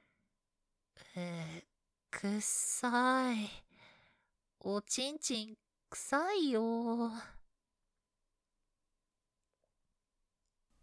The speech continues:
君、そんな可愛い顔して、ここだけ男臭いのはダメだ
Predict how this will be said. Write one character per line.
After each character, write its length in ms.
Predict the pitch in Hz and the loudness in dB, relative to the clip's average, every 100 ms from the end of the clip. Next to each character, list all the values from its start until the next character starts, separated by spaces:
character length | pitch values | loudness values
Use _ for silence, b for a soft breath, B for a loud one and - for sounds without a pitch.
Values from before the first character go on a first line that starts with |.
| _ _ _ - | _ _ _ -4
君、 800 | 170 165 160 175 190 185 147 - _ - _ - | 0 2 4 4 6 6 2 -6 _ -20 _ -12
そ 280 | - 175 190 | 0 4 6
ん 100 | 285 | 6
な 100 | 320 | 6
可 220 | 302 302 | 8 10
愛 200 | 311 311 | 10 8
い 40 | |
顔 280 | - 175 180 | 6 4 6
し 120 | 190 | 2
て、 360 | - 196 196 196 b b b - | 2 4 4 2 b b b 0
こ 160 | 156 | 2
こ 140 | - 220 | 4 6
だ 120 | 349 | 8
け 140 | 359 | 8
男 360 | 370 381 370 381 | 8 8 6 4
臭 280 | - 392 392 | 6 4 6
い 40 | |
の 100 | 262 | 6
は 100 | 165 | 6
ダ 160 | 139 135 | 4 0
メ 120 | |
だ 100 | 196 | 4